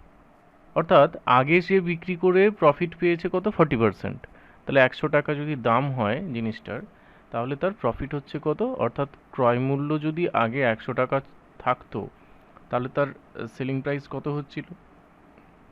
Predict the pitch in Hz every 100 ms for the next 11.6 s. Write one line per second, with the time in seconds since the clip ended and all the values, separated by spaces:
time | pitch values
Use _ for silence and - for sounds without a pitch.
0 | - _ _ _ - 95 - 143 143 127
1 | 110 - 69 - - _ _ _ _ _
2 | - - - - 165 160 147 - 156 156
3 | 180 170 165 160 156 143 165 160 151 170
4 | 180 - 143 143 147 147 160 220 - -
5 | - - - 135 143 131 - 160 151 143
6 | 139 127 - - - - 147 151 156 165
7 | 160 160 147 139 147 156 185 233 135 139
8 | 139 151 143 143 143 160 156 147 156 139
9 | - 143 123 104 101 - - - - _
10 | - 147 147 135 160 151 147 139 - 104
11 | 113 117 - 110 101 101